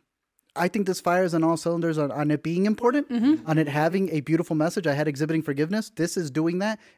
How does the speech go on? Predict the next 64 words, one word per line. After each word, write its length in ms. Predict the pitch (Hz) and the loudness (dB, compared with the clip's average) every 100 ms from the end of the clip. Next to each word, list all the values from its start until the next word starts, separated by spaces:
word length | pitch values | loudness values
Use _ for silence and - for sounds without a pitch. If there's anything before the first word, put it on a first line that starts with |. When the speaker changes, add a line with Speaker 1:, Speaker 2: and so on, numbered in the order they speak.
| 165 | -2
Speaker 1:
in 80 | |
a 60 | 156 | 0
much 380 | 147 156 185 - | 2 2 2 2
more 140 | 175 | 0
lighthearted 480 | 156 156 143 156 151 | 2 0 0 -2 0
Speaker 2:
Yeah. 160 | 226 202 | 2 2
Speaker 1:
way. 180 | 170 - _ _ _ _ 147 | 0 -6 _ _ _ _ -4
You 80 | |
Speaker 2:
But 100 | 143 | 0
then 120 | 262 240 | 2 2
Speaker 1:
know? 60 | |
Speaker 2:
also 360 | 254 277 208 165 _ _ | 0 0 -2 -4 _ _
coming 180 | - 233 | -4 0
in 60 | 220 | 0
with 60 | 214 | 0
the 60 | |
gut 160 | 180 180 | -4 -6
punches. 420 | 262 202 - - | -6 -10 -10 -10
Speaker 1:
Coming 240 | - 220 233 | -2 2 2
in 40 | |
with 120 | 220 196 | 2 0
a 20 | |
gun 200 | 196 208 | 0 0
punch, 180 | 180 151 | 0 -2
showing 340 | - 190 220 | 2 4 4
you 80 | 208 | 2
that 100 | 202 | 0
the 80 | 190 | -2
people 240 | 147 190 196 | -4 -4 2
who 80 | 185 | 2
are 80 | |
right 160 | 151 175 | 4 2
can 100 | 185 | 2
be 100 | 156 | -2
wrong 260 | 139 165 185 | 2 2 2
and 80 | 147 | -2
the 40 | |
people 260 | 165 175 170 | -6 -6 -4
who 80 | 151 | -2
are 40 | |
wrong 200 | 135 160 | 0 0
can 100 | 165 | 0
be 80 | 143 | -4
right. 240 | 117 151 - | -2 -2 -2
Speaker 2:
Mm-hmm. 260 | - - | -12 -4
Speaker 1:
Like, 340 | 160 151 139 - | 2 2 2 0
this 200 | 175 185 | 2 2
is 140 | 175 | -2
covering 420 | - 185 175 165 | 0 0 2 2
so 280 | 147 - 165 | 0 0 2
many 180 | 180 170 | 2 0
bases 420 | 147 160 165 175 | 0 0 0 -6
to 100 | - | -8
the 80 | 139 | -12
point 240 | - 160 160 | -6 -4 0
that 80 | |
one 100 | 143 | 0
of 60 | 151 | 0
my 80 | 139 | 0
favorite 300 | - 156 156 | -2 -2 0
aspects 340 | 143 147 156 | 0 -2 -6
of 80 | 147 | -6
the 60 | 131 | -2
movie 360 | 147 151 147 | 0 0 -2